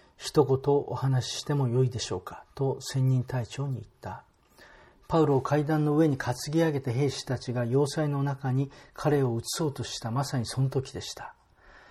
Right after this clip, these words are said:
パウロが千人隊長にギリシャ語で格式を持って、「一言お話ししてもよいでしょうか」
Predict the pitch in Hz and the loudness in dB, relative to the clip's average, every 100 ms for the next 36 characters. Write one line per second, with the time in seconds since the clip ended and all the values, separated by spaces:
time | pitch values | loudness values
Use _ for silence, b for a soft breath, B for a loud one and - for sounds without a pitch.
0 | B B - 151 135 123 127 135 123 - | B B 2 4 4 2 0 -2 -2 0
1 | 147 151 139 151 151 135 139 127 135 151 | 2 2 0 -2 -2 -2 0 2 0 -2
2 | B B B 117 139 139 151 135 135 135 | B B B 2 2 2 0 2 2 0
3 | - 127 - - 160 147 147 - - 107 | -4 -6 -6 -4 -2 -2 -4 -6 -8 -8
4 | B B B B - 160 143 139 - 156 | B B B B -2 0 2 0 2 0
5 | - 131 120 139 135 - - 131 131 165 | 0 -2 0 0 0 -4 -2 2 4 4
6 | 139 - 104 - - | 2 -2 -4 -8 -10